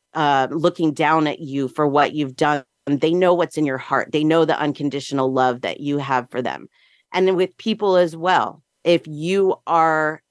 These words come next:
at a point in your life where you're not talking to somebody that passes away,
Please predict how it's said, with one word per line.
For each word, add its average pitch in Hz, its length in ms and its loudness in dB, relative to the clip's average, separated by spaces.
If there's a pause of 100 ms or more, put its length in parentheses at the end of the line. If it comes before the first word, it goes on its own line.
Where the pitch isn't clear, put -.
(180)
at 170 160 2
a 175 60 2
point 165 440 0
in 160 140 2
your 151 160 0
life 151 380 0
where 151 220 2
you're 156 200 0
not 151 220 2
talking 185 580 0
to 214 180 -6
somebody 214 460 0
that 214 200 -2
passes 202 440 0
away, 214 400 0